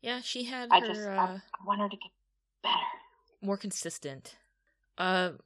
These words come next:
Speaker 1: next game was Spirit versus Courage. Courage won one oh. I think they should have won by a little bit more than that. I mean, it doesn't help that with the Spirit, Joanna Lohman,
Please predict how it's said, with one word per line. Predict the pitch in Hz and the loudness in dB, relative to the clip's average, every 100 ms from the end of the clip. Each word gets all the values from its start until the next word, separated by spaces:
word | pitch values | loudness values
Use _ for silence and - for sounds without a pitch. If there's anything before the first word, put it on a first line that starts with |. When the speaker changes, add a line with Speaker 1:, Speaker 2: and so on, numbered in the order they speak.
| _ | _
Speaker 1:
next | 185 190 - | -4 -4 -2
game | 202 190 190 | -2 -2 0
was | 180 | -2
Spirit | - - 185 180 185 | -4 -2 0 0 0
versus | 175 175 180 165 | -2 -4 -4 -6
Courage. | - 180 180 196 202 180 - _ _ _ _ _ _ _ _ _ - | -4 -2 0 0 -2 -6 -10 _ _ _ _ _ _ _ _ _ -16
Courage | - 180 175 180 | -6 -2 -2 -2
won | 180 175 | -2 -2
one | 170 170 | -2 -2
oh. | 175 185 | 0 -2
I | 170 | -4
think | 165 156 | -6 -6
they | 160 | -6
should | - 156 | -4 -4
have | |
won | 156 151 156 | -2 -2 -2
by | 151 147 | -2 -4
a | 147 | -4
little | 143 | -4
bit | 143 143 | -4 -4
more | 151 160 | -4 -2
than | 160 | -2
that. | 160 165 165 - _ _ - - _ _ - | -2 -2 -2 -4 _ _ -20 -20 _ _ -2
I | 175 | 0
mean, | 185 | 2
it | 180 | 0
doesn't | 185 185 208 | 0 0 -2
help | - 202 202 | -4 -4 -4
that | 196 165 - - | -4 -4 -6 -8
with | 175 | -10
the | 175 | -10
Spirit, | - 180 180 165 | -10 -6 -6 -6
Joanna | 180 156 147 | -6 -6 -4
Lohman, | 151 156 160 165 160 | -2 -2 0 -2 -4